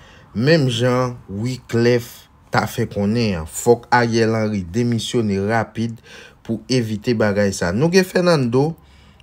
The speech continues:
estime ki petèt ki ta pral mansyone plizyè atis. Li fè konnen ke atis yo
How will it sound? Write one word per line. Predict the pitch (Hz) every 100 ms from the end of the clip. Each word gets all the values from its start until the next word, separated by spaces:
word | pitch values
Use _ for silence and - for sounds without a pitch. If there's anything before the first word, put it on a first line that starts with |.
| -
estime | 131 135 - 113 110 123 120
ki | - - 104
petèt | 117 104 110 110
ki | - 107
ta | 113
pral | 107 107 101
mansyone | 101 127 135 - 127 120 107
plizyè | - 139 147 123 147
atis. | 127 110 - 127 - - - - -
Li | 101 117
fè | 135 139
konnen | 135 123 113 104
ke | - 113 117 120 - _
atis | - 127 - 127 120 -
yo | 123 127 135